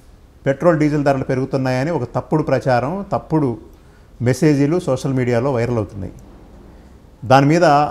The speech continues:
ఇంతకుముందు చాలా సందర్భాల్లో వివరణ ఇవ్వటం జరిగింది. వాస్తవంగా ప్రతి డీజిల్ మీద ఎంత, కేంద్రం పన్ను ఎంత, రాష్ట్రం పన్ను ఎంత, పెట్రోల్ మీద రాష్ట్రం పన్ను ఎంత,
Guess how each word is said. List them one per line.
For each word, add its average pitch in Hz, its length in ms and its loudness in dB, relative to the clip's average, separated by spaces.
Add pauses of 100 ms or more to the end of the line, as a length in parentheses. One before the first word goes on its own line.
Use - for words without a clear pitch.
(120)
ఇంతకుముందు 147 440 0
చాలా 143 180 6
సందర్భాల్లో 139 560 2
వివరణ 127 300 0
ఇవ్వటం 120 280 -4
జరిగింది. 120 640 -4
వాస్తవంగా 143 680 0
ప్రతి 156 1000 0 (400)
డీజిల్ 147 360 2
మీద 139 200 2
ఎంత, 131 500 0 (460)
కేంద్రం 139 280 4
పన్ను 127 240 -2
ఎంత, 120 160 -2
రాష్ట్రం 123 400 0
పన్ను 117 240 -4
ఎంత, 123 360 -4
పెట్రోల్ 135 300 4
మీద 127 140 0
రాష్ట్రం 120 340 0
పన్ను 117 240 -2
ఎంత, 123 340 -4